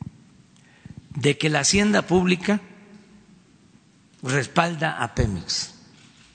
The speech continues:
Si Pemex realmente tuviese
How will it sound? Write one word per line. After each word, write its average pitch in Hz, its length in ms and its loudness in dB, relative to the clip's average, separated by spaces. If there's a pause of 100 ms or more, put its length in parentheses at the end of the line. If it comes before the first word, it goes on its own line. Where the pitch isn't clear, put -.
(2750)
Si 180 140 4
Pemex 208 540 2 (920)
realmente 175 720 2
tuviese 127 680 -4